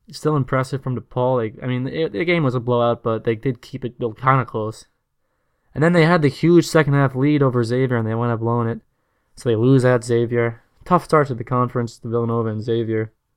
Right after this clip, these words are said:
See, two kinda tough losses. I think Xavier is definitely a tough loss on the road. Real tough loss, especially, I mean, a game they kinda shoulda won. But, um, so, I mean, you, then you kinda wanna see 'em put it together and win at home against the really,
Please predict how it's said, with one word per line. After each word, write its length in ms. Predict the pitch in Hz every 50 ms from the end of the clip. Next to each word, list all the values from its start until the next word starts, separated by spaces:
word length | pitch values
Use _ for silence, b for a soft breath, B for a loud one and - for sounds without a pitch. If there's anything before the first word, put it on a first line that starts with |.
| _ _ _ _
See, 200 | - - - 175
two 340 | - _ - - 226 220 185
kinda 280 | - - 180 180 170 160
tough 200 | - 175 156 156
losses. 360 | 156 151 151 151 - 160 143
I 60 | 131
think 220 | 120 113 110 113
Xavier 300 | 113 107 117 123 117 127
is 80 | 120 107
definitely 240 | 123 120 113 123 110
a 40 | 104
tough 200 | - 127 117 117
loss 280 | 117 117 117 110 -
on 100 | 120 113
the 80 | 107 104
road. 360 | 123 120 117 120 117 117 113 - _ _ _ _ _ _ _ _ _ _ - -
Real 140 | - 123 123
tough 240 | - - 127 110 120
loss, 160 | 117 117 110
especially, 340 | - 135 127 - 131 120 110
I 40 | 127
mean, 120 | 127 127
a 60 | 120
game 200 | 113 127 135 131
they 80 | 113 110
kinda 240 | - - 127 113 101
shoulda 280 | - - - 131 123
won. 380 | 110 110 113 113 110 107 110 107 - _ _ _ _ _ _ _ _ _ -
But, 240 | - 117 104 104 113
um, 360 | 107 107 107 107 107 117 117 _ _ _ _ _ _ _ _ _ _ _ _
so, 100 | - 123
I 40 | 117
mean, 380 | 113 - 302 - 135 123 117
you, 260 | 117 113 127 - - 147
then 160 | 135 123 123
you 100 | 123 120
kinda 160 | 120 131 135
wanna 200 | 127 127 123 117
see 160 | 107 - - 120
'em 100 | 113 107
put 200 | - 127 123 123
it 80 | 120
together 520 | - 120 113 117 113 110 110 110 113 110 - _ _ _ _ _ _ _ _ _ _ -
and 200 | 127 113 110 104
win 220 | 120 120 120 117
at 140 | 113 113 110
home 320 | 110 123 117 117 113 107
against 380 | 107 104 110 107 101 - - -
the 340 | 151 143 135 120 113 113 110
really, 340 | 110 113 117 113 110 107 110